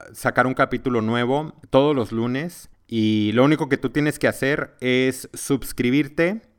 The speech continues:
al podcast para que te llegue la notificación a tu celular de cuando ya hay un episodio nuevo y así no te lo vayas a perder.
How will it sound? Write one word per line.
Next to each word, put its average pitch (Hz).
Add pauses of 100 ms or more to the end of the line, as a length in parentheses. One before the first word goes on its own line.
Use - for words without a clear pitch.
(240)
al 120
podcast 185
para 123
que 110
te 120
llegue 123
la 139
notificación 120
a 123
tu 127
celular 110
de 127
cuando 104
ya 110
hay 104
un 110
episodio 110
nuevo 113 (400)
y 113
así 123
no 143
te 147
lo 127
vayas 117
a 131
perder. 92